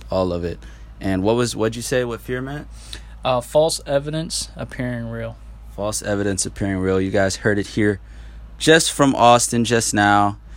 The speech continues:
Speaker 1: So thank you guys for tuning in today. This was episode eleven of the Growing Out of the Seed podcast. Thank you guys. Make sure you guys stay safe out there.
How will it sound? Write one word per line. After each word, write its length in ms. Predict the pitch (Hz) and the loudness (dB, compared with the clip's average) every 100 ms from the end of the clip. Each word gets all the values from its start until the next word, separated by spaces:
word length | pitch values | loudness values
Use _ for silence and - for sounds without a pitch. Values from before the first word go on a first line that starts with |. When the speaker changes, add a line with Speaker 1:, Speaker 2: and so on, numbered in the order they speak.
| - - - | -20 -18 -8
Speaker 1:
So 300 | - 101 98 | -2 0 0
thank 360 | - 135 143 | 2 4 4
you 80 | 139 | 4
guys 260 | 127 117 117 | 6 6 6
for 120 | 113 | 0
tuning 320 | - 117 107 | -4 -2 0
in 100 | 104 | 0
today. 400 | 98 101 98 98 | -2 -2 0 0
This 300 | 98 104 - | -2 -6 -4
was 220 | 101 92 - | -6 -6 -4
episode 680 | 113 110 110 - 101 101 - | -2 -2 -4 -4 -2 -2 -4
eleven 640 | 101 95 98 98 104 98 | -6 -2 -2 -2 -2 -4
of 220 | - 98 | -4 -6
the 80 | 95 | -6
Growing 480 | 92 104 104 107 101 | -8 -2 0 0 -4
Out 160 | 104 101 | -4 -4
of 60 | 98 | -4
the 60 | |
Seed 340 | - 104 98 - | -6 -6 -8 -6
podcast. 680 | 95 95 - 98 95 95 - - - - - - - - - | -4 -4 -4 -4 -2 -4 -10 -16 -18 -16 -18 -18 -18 -8 0
Thank 260 | 123 123 | 2 2
you 80 | 117 | 4
guys. 540 | 120 117 117 113 - | 6 6 6 2 -2
Make 180 | - 107 | -2 -2
sure 160 | - 113 | -2 0
you 60 | |
guys 160 | 110 104 | 2 2
stay 180 | - 107 | 0 -2
safe 320 | - 104 104 | 0 -4 0
out 200 | 101 101 | -2 0
there. 340 | 104 101 101 | 0 0 -2